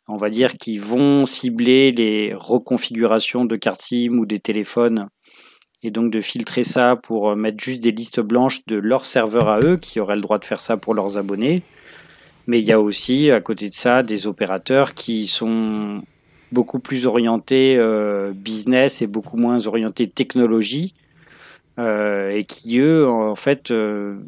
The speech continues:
adressent quasiment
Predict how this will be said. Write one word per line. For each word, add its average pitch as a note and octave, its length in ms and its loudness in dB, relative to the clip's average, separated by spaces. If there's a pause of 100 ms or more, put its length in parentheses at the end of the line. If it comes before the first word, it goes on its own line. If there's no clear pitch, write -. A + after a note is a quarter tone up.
(140)
adressent A#2 840 0 (640)
quasiment A2+ 560 0